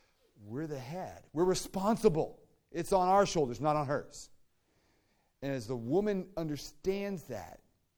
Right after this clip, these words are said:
and understands that no husband is perfectly Christ-like,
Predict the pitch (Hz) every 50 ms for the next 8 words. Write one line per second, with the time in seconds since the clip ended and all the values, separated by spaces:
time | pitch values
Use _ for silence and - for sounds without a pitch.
0 | _ _ _ _ _ - 127 139 160 165 147 - - 175 170 160 151 135 147 -
1 | 135 135 135 143 160 170 170 175 165 - - _ - 127 110 139 160 160 135 151
2 | 147 139 131 127 123 117 104 - - _ - - - 165 160 160 - 143 - -
3 | 127 117 - - - - 147 151 160 - - 170 180 185 190 190 _ _ -